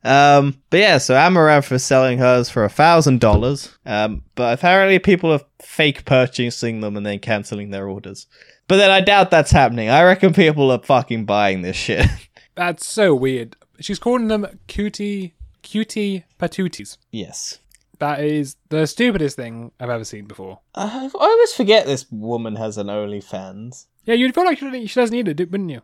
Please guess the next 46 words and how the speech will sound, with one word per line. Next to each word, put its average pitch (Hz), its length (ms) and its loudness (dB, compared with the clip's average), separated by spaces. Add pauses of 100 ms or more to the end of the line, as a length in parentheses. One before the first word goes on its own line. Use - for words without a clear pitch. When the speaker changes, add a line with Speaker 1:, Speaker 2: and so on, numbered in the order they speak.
(120)
Speaker 1:
Well, 214 180 0
no, 220 140 4
you 202 160 2
need 214 140 -4
to 214 80 -6
get 202 160 0
the 156 60 -4
kids 170 460 -4
involved. 95 720 -8 (120)
So 123 240 -2
it's 120 180 -4
a 123 60 -8
lot 123 300 -2
weirder 127 360 0
and 113 100 -6
a 110 40 -6
lot 110 300 -6
worse. 107 640 -8 (120)
Um, 107 380 -6
Speaker 2:
Yeah. 120 300 -10 (160)
Speaker 1:
and 104 200 -10
then 110 140 -8
you 110 80 -8
gotta 107 240 -2
ruin 110 320 -6
it 101 100 -10
for - 140 -6
everyone 104 300 -6
else 98 200 -6
by 101 140 -8
blocking 101 420 -8
ads 95 340 -10
because - 400 -18 (220)
advertisers 107 720 -8
don't 110 280 -12
like 98 240 -10
sex. - 480 -10 (360)
Uh, 120 320 2 (260)
<laughs> - 240 -20
Speaker 2:
To 269 80 -2
be 349 100 2
honest, 185 260 2
I 165 80 2
Speaker 1:
so 190 60 6
Speaker 2:
respect 196 380 0
her 101 160 -12